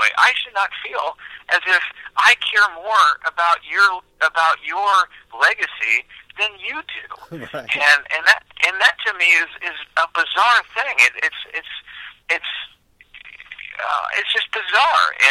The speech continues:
Speaker 1: And,
Speaker 2: Yeah.
Speaker 1: and you've been, I, I assume that you or your brother have been to the, the industry summit in Las
Speaker 2: Mm-hmm.
Speaker 1: Vegas. I've never been.
Speaker 2: Mm-hmm.
Speaker 1: Uh, have you, have you ever met the Topps guys? Do they like baseball cards?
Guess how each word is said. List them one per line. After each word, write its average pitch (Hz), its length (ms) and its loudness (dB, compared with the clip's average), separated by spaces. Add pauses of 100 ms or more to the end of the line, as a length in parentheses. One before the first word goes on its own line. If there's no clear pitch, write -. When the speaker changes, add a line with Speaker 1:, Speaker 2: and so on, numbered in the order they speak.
Speaker 1:
And, 143 80 0 (160)
Speaker 2:
Yeah. - 320 0
Speaker 1:
and 147 120 -2
you've 294 240 -8 (120)
been, 117 200 6 (160)
I, 139 120 6 (160)
I 139 240 2
assume 226 320 -10
that 131 160 -2
you 147 180 -4
or 147 120 2
your 120 140 0
brother 190 360 2
have - 160 -4
been 131 280 0
to 120 80 -4
the, 101 160 -4 (480)
the 120 80 -2 (100)
industry 147 440 -2 (160)
summit 117 260 4
in - 60 -16
Las 113 180 0
Speaker 2:
Mm-hmm. 104 80 -12
Speaker 1:
Vegas. 120 420 2
I've 143 240 2
never 117 300 0
been. 120 480 -2
Speaker 2:
Mm-hmm. 95 240 -16 (180)
Speaker 1:
Uh, 117 240 4 (100)
have 123 280 0
you, - 160 -12 (160)
have 135 160 -2
you 170 80 4
ever 196 240 0
met 120 160 0
the - 80 -14
Topps - 320 0 (100)
guys? 262 560 -2
Do 120 80 -10
they 113 140 -2
like 101 480 -4
baseball 202 400 0
cards? 262 320 -2